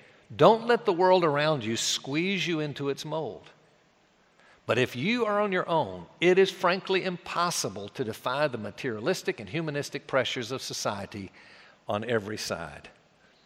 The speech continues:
See, God designed us. He did. He designed us to need each other and to depend on each other.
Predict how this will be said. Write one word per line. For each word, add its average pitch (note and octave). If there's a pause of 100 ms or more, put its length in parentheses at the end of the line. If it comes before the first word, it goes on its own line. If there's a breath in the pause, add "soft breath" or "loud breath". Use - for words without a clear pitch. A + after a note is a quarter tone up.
(300 loud breath)
See, A3
God G3+
designed F#3+
us. -
He F3+
did. G#3+
He E3+
designed F#3
us B2 (240 loud breath)
to -
need C3+
each C3
other A2+
and A#2+
to C3
depend F3
on A#2
each G#2
other. F2